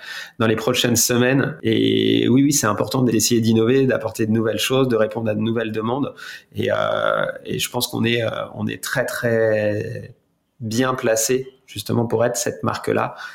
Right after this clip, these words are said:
euh, qui vient, bah, suivre, euh, les dormeurs dans, dans toute l'évolution de, du, du sommeil. Et, et on a tous des, des problèmes différents, on peut tous avoir des, des douleurs, euh, à un moment, on a besoin de, d'avoir juste, euh, le bon oreiller au bon moment.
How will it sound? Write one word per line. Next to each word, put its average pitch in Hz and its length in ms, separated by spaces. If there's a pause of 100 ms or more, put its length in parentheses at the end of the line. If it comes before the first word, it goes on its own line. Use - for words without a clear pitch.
(160)
euh, - 160
qui - 180
vient, 110 220
bah, 107 360
suivre, 110 440
euh, 107 260
les 110 140
dormeurs 110 560
dans, 107 340 (400)
dans 104 160
toute - 220
l'évolution 107 580
de, 107 380 (400)
du, 107 160
du 110 120
sommeil. 127 380
Et, - 760
et 110 60
on 107 100
a 107 80
tous 123 300
des, 113 260
des 110 160
problèmes 110 380
différents, 113 540
on 117 60
peut 110 120
tous - 240
avoir 113 240
des, 107 320 (400)
des 110 140
douleurs, 113 440
euh, 104 200
à 110 60
un 110 120
moment, 113 420
on 117 100
a 107 100
besoin 110 320
de, 110 220
d'avoir 110 380
juste, 117 300
euh, 104 180
le 104 120
bon 120 240
oreiller 113 340
au 110 100
bon 110 160
moment. 110 380